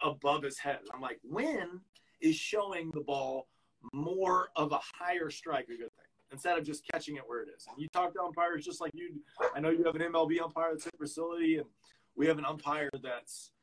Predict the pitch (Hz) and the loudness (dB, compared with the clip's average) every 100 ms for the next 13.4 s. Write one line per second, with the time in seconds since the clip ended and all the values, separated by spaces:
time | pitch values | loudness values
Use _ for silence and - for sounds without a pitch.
0 | _ _ - 156 127 151 143 151 151 143 | _ _ -4 -2 0 -2 0 -2 0 -4
1 | 139 117 120 156 156 131 117 113 113 117 | -4 -12 -6 -6 -4 -6 -6 -6 -8 -10
2 | 110 98 98 - 117 - 135 135 - 143 | -8 -10 -10 -10 -10 -2 -2 -2 -2 2
3 | 123 - _ _ - 139 156 151 151 147 | 2 0 _ _ 4 6 6 4 2 2
4 | 147 - - - - 165 - 147 220 226 | -4 -4 -8 -8 -4 -4 -2 2 2 0
5 | 185 175 - 170 147 127 120 - 131 127 | -8 -12 -2 -2 0 -4 -6 -12 -12 -6
6 | 120 160 190 - 139 - 143 139 151 151 | -4 -2 -4 -8 -10 -12 -18 -2 -2 -2
7 | 147 143 - 160 156 113 113 - 104 - | -6 -10 -6 -6 -4 -12 -16 -16 -18 -18
8 | - _ _ - 156 156 175 156 123 180 | -20 _ _ -6 -4 -2 -2 -2 -4 -2
9 | 233 175 139 - 101 - - _ - - | -2 -4 -8 -10 -14 -14 -20 _ -20 -6
10 | 139 127 131 131 170 214 160 185 180 151 | -4 -2 -2 0 2 0 0 0 2 -4
11 | 127 - 208 - - - _ _ 131 185 | -10 -6 -8 -8 -16 -18 _ _ -8 -4
12 | 196 156 _ 180 165 165 143 - 139 - | -2 -4 _ -8 -6 -10 -12 -8 -8 -6
13 | 123 120 - 160 | -12 -12 -10 -12